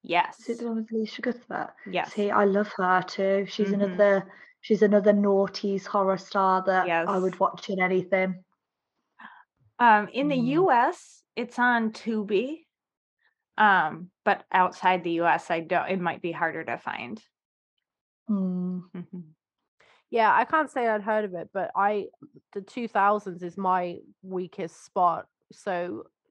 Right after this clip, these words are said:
Speaker 3: I learn a lot from talking to you every time, Ariel, 'cause I'm, <laughs> I know that's your,
Speaker 1: <laughs>
Speaker 3: like, your area, and for me, I'm like, "Oh, I don't know too much about it." Um, but no, that one's on the list for sure.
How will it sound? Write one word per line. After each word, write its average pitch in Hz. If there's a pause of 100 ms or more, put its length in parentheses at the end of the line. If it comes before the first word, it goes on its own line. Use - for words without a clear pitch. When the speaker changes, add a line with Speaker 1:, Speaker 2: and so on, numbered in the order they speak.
Speaker 3:
I 190
learn 180
a 180
lot 175
from 170
talking 170
to 170
you 160
every 165
time, -
Ariel, -
'cause 262
I'm, -
<laughs> 262
I 254
know 277
that's 254
your, 254
Speaker 1:
<laughs> 247
Speaker 3:
like, 226
your 226
area, 214
and 185
for 202
me, 202
I'm 175
like, 170
"Oh, 247
I 220
don't 214
know 240
too 262
much 269 (100)
about 262
it." 269 (400)
Um, 226 (180)
but 247
no, 269
that 254
one's 233
on 214
the 202
list 202
for 226
sure. 214